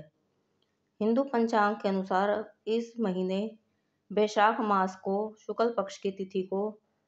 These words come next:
एकादशी तिथि को एक मोहिनी एकादशी का व्रत है। यह भगवान विष्णु के निमित्त रखा जाता है। इस महीने मोहिनी एकादशी का व्रत उन्नीस मई को रखा जाएगा।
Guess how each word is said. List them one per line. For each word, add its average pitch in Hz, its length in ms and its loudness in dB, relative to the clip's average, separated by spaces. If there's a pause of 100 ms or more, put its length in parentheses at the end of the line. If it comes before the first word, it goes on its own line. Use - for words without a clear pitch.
(240)
एकादशी 214 500 2
तिथि 220 360 0
को 214 200 2
एक 220 200 4
मोहिनी 202 320 0
एकादशी 190 400 -2
का 196 160 0
व्रत 170 300 -4
है। 156 140 -4 (920)
यह 233 160 6
भगवान 202 520 2
विष्णु 208 260 0
के 208 180 0
निमित्त 202 340 0
रखा 185 220 0
जाता 170 300 0
है। 156 180 -2 (1040)
इस 277 340 -2
महीने 190 420 2 (960)
मोहिनी 214 360 2
एकादशी 202 420 0
का 185 160 2
व्रत 190 280 0
उन्नीस 220 320 -4
मई 175 140 0
को 180 140 -4
रखा 175 300 -2
जाएगा। 151 440 -4